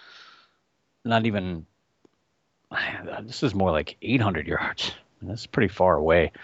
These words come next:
uh, looking at this picture. But again, it's hard to tell. There's, there's, uh, kind of a lack of detail to be able to t-, judge distance correctly. You'd have to see the near shore,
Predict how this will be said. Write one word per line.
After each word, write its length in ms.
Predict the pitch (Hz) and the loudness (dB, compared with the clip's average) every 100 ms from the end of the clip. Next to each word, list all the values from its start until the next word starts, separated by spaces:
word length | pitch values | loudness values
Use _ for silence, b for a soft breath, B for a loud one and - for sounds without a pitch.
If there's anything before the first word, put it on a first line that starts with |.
| B B B B _ | B B B B _
uh, 140 | 98 95 | -6 0
looking 260 | 95 - | 2 2
at 80 | 92 | 0
this 160 | 92 - | -2 -2
picture. 380 | - 98 85 | 0 0 -2
But 300 | 80 139 - - _ - | 4 4 4 -4 _ -6
again, 180 | 117 123 | -2 -2
it's 120 | 107 | 0
hard 180 | 123 107 | 0 0
to 40 | |
tell. 220 | 98 113 | 0 0
There's, 300 | 110 92 87 - | 0 -4 -8 -14
there's, 300 | 95 92 - | -12 -12 -4
uh, 160 | 92 80 | -2 -2
kind 200 | - 139 | -2 -2
of 60 | |
a 40 | 113 | 0
lack 340 | 98 101 104 | 0 -2 -4
of 120 | 90 | -8
detail 460 | 85 101 101 98 90 | -8 -8 -4 -2 -2
to 120 | - | -6
be 140 | 95 101 | -2 -2
able 140 | 98 | -2
to 100 | 87 | -8
t-, 160 | - - | -16 -20
judge 420 | - 107 95 98 - | -6 0 0 -2 -6
distance 440 | 95 - 90 87 | -6 -6 -14 -12
correctly. 640 | - 90 90 87 87 87 87 | -8 -2 -2 -2 -4 -4 -8
You'd 120 | 101 | -6
have 100 | 104 | -6
to 80 | 101 | -4
see 160 | - | -4
the 80 | 87 | -2
near 240 | 87 104 104 | 0 0 0
shore, 400 | - 101 101 | 0 2 2